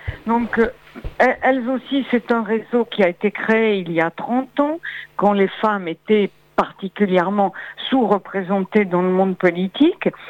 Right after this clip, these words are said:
Et ce réseau est constitué d'antennes locales dans les départements et d'associations de femmes d'origine très diverses.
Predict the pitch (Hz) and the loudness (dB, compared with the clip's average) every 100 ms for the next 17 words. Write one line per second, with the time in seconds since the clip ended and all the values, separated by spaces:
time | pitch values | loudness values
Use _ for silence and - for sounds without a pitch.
0 | - - - 214 220 - - 233 220 208 | -8 -8 0 2 2 -2 -4 0 0 0
1 | 196 196 302 294 - 220 - 196 190 - | 0 2 2 0 0 -2 -2 -4 -2 2
2 | 196 190 - 233 240 - 208 196 180 160 | 4 2 0 0 0 0 0 0 -2 -2
3 | 156 170 151 233 247 - 180 170 170 170 | -2 0 2 0 -2 -6 -6 -2 0 0
4 | 175 - 147 - - 139 147 220 - - | -2 0 -4 -4 -8 -4 -2 -2 -4 -18
5 | - - - - 226 226 196 247 247 - | -18 -14 -14 0 2 2 2 0 0 -6
6 | 247 - 226 208 220 220 180 170 - 170 | -18 -6 -6 -4 -4 -4 -2 -4 -2 -2
7 | 220 262 226 214 196 208 202 - 254 214 | -2 -2 -2 -4 -8 -8 -6 -2 -2 -2
8 | 202 156 135 | -2 0 -2